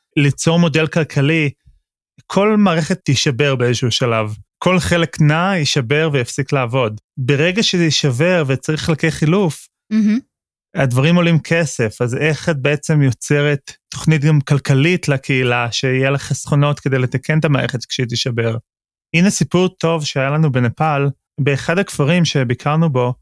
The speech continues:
Speaker 1: היינו בכפר כמה ימים ועשינו סקר, אה, שטח,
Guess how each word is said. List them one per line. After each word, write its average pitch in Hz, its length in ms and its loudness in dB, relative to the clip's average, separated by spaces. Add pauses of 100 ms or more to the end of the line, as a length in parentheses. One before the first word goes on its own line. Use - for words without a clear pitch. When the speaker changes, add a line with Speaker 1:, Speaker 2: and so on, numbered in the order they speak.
(380)
Speaker 1:
היינו 190 320 4
בכפר 165 340 -2
כמה 160 340 0
ימים 160 420 2
ועשינו 135 540 0
סקר, 156 640 -2
אה, 123 420 0
שטח, 180 640 -2